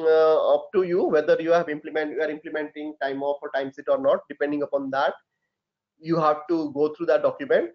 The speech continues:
But from E C payroll point of view, if you are implementing, then we have to think of, like, uh, whether this integrations, uh, what are the integration ch-, uh, points, only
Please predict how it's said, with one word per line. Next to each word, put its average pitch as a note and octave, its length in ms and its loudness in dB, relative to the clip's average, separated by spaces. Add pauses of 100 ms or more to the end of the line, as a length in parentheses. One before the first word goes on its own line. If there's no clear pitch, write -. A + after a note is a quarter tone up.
(200)
But E3+ 260 4
from F3+ 240 0
E F#3+ 60 -14
C G#3 180 -14
payroll G3 300 0
point D#3 320 0
of C#3+ 160 -8
view, C4+ 180 -4 (1040)
if F#3 140 -10
you F#3+ 100 0
are F3+ 80 2
implementing, D#3+ 880 -4
then E3+ 220 -4
we E3+ 60 -4
have E3+ 120 -2
to F#3 80 -8
think D#3 300 -6
of, E3+ 160 2 (160)
like, C#3+ 300 -2 (100)
uh, C3 300 2 (420)
whether D3 180 0
this E3+ 200 -2
integrations, D3+ 840 -2
uh, C3 240 4
what C#3 160 0
are D3 60 0
the D3+ 100 0
integration D3+ 460 -6
ch-, - 120 -10
uh, C3 340 2 (260)
points, C#3+ 360 2
only D3+ 280 0